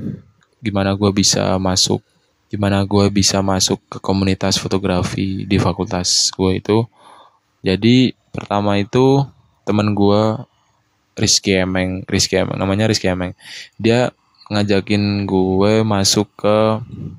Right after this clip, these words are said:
mungkin gue sebutin aja ya, ke Divikom. Divikom ini adalah komunitas fotografi dan desain grafis.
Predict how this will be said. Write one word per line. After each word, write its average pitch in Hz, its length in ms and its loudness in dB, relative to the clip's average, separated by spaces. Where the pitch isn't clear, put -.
mungkin 113 160 0
gue 104 160 2
sebutin 98 320 -2
aja 95 180 0
ya, 90 220 2
ke - 160 -8
Divikom. 92 640 -2
Divikom 98 400 -2
ini 110 160 2
adalah 101 240 0
komunitas 98 480 -2
fotografi 98 640 -2
dan 98 480 -2
desain 101 320 0
grafis. - 560 -2